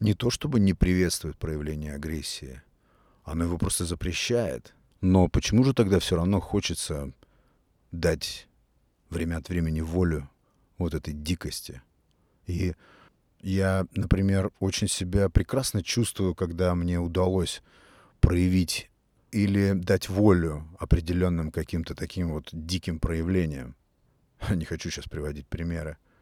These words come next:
Это мне нравится. Не потому ли, что это что-то естественное? И уж точно совершенно н-, ничего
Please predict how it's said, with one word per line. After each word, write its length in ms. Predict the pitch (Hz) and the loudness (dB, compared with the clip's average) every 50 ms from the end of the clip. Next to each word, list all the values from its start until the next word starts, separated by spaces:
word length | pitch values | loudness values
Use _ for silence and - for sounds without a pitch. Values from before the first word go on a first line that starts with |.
| _ _ _ _ _ _ _ _ | _ _ _ _ _ _ _ _
Это 220 | - 95 - 101 92 | -10 -6 -4 -2 0
мне 180 | 90 92 87 82 | 0 0 0 0
нравится. 680 | 82 - - 127 131 107 87 - - - - - - _ _ _ _ _ _ - | 2 2 2 2 2 2 2 0 -4 -8 -10 -12 -16 _ _ _ _ _ _ -4
Не 160 | - 104 107 90 | 0 2 4 4
потому 480 | - 98 - 95 92 98 120 143 170 | 4 4 2 2 0 2 2 2 2
ли, 200 | 185 165 120 92 | 4 4 4 2
что 320 | - - - - - 85 78 | 2 -2 -6 -6 -6 -4 -4
это 400 | 78 - - 76 71 69 76 69 | -4 -6 -8 -8 -8 -8 -10 -12
что-то 320 | - - - 87 - - | -10 -6 -6 -6 -4 -2
естественное? 960 | 85 87 87 - - - 104 95 - - - 85 78 73 67 62 - - 55 - _ _ _ _ _ _ _ _ _ _ - | -2 -2 -2 -2 -4 -2 -2 -2 -2 -4 -6 -8 -8 -8 -8 -10 -12 -16 -18 -20 _ _ _ _ _ _ _ _ _ _ 2
И 280 | 117 113 113 117 120 | 4 6 8 8 8
уж 240 | 120 117 113 - - | 8 8 6 2 2
точно 480 | _ - 139 139 139 - - 120 101 92 | _ 2 4 4 4 4 2 0 0 0
совершенно 1000 | - - 101 101 98 - - - 113 113 110 107 107 107 101 98 92 92 87 - - - - - - - - - | 2 2 2 2 2 2 2 2 4 4 4 4 4 4 4 4 2 2 0 -2 -8 -20 -20 -20 -20 -20 -14 -6
н-, 180 | - 95 101 - - | -2 -2 -2 -2 0
ничего 920 | - 113 110 110 107 101 - - 110 104 101 107 120 127 127 120 120 | 2 4 6 6 4 4 2 2 2 2 2 4 6 6 6 6 6